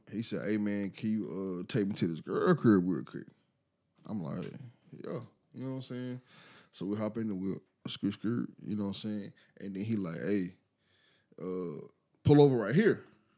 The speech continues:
You feel me? So we pull over, and it's like a girl store.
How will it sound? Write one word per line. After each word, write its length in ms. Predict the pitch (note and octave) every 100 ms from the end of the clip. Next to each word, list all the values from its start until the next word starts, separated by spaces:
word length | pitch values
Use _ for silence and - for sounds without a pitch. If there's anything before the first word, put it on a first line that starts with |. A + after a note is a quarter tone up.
| -
You 100 | G#2
feel 200 | B2+ C3
me? 100 | A#2
So 120 | A#2
we 80 | B2
pull 220 | G#2+ G2+
over, 380 | G3+ E3+ A#2+ A2+ - _ _ _ _ - _ _ -
and 540 | B2 A#2 A2 G#2 F2 -
it's 140 | F3 D#3+
like 100 | F#2
a 80 | F#2
girl 340 | D3+ C#4+ F#3
store. 360 | - A2 D2+